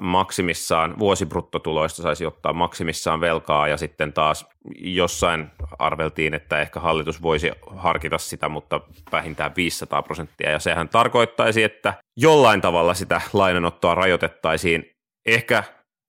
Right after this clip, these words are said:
ei ihan niin paljon kuin mitä sitten Twitteristä ja mediasta voisi kuvitella. Tai että aika monessa suomalaisessa paikassa Helsingin yliop-, ydinkeskus-, He-, Helsingin ydinkeskustaa pois lukien, niin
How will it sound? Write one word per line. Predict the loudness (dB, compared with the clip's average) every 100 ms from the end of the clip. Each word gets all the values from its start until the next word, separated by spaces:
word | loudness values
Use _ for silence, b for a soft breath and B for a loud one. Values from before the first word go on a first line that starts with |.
| -2
ei | 2 4
ihan | 2 2
niin | 2 2
paljon | 2 2
kuin | 2 0
mitä | 0 0
sitten | -2 -4 -2 -2 -4 _ -10
Twitteristä | -2 -2 0 -2 0 0 0
ja | 0 -2 -6 -4
mediasta | 0 0 0 -2 -4
voisi | -2 -2 -4
kuvitella. | -2 -2 -2 -2 -4 -6 _ _ _ -4
Tai | 0 0
että | -2 -4 -6 0
aika | 2 4
monessa | 4 4 2 0
suomalaisessa | 2 2 4 2 0 -4 -2
paikassa | 2 2 0 -2 0
Helsingin | 2 2 -2 -4
yliop-, | 0 2 0 -2
ydinkeskus-, | -10 -2 2 2 2 -2 -2 -4 -4 _ -2
He-, | -2 -2 0
Helsingin | 0 2 0
ydinkeskustaa | 2 2 2 -2 -4 -10 0 2 2 0 -4 _ _ _
pois | 4 4 4
lukien, | -2 -4 -2 -2 -2 -8 -6
niin | -2 0 -2